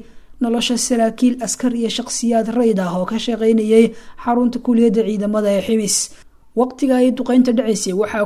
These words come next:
kuliyadda la beegsaday ku soo idlaaday xaflad qalinjabin ah oo lagu dalacsiinaya askar iyo saraakiil ka tirsan nidaamka nusayriga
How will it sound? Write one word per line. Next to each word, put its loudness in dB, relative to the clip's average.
kuliyadda 0
la 0
beegsaday -2
ku -8
soo 2
idlaaday 2
xaflad -2
qalinjabin 0
ah -4
oo 0
lagu 0
dalacsiinaya 0
askar -4
iyo -4
saraakiil -2
ka -2
tirsan -4
nidaamka 0
nusayriga 0